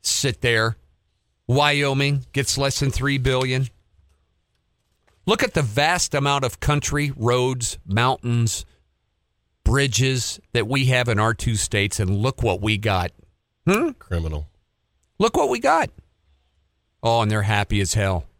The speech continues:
Speaker 1: You know what else we need, folks? You know what I see in the paper today? You know what else Billings needs? This is something that we have needed for so long.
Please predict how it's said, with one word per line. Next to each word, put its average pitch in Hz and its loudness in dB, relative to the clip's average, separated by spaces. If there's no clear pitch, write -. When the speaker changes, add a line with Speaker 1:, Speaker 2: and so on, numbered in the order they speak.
Speaker 1:
You 208 2
know 302 2
what 254 0
else 240 -2
we 285 -2
need, 269 -2
folks? 269 -2
You 175 -2
know 196 0
what 220 0
I 202 2
see 220 0
in 214 -2
the 180 0
paper 190 2
today? 208 0
You 196 4
know 277 0
what 247 0
else 196 0
Billings 196 0
needs? 226 -2
This 262 2
is 202 0
something 185 -2
that 151 0
we 160 0
have 143 -2
needed 151 0
for 143 -2
so 170 2
long. 110 0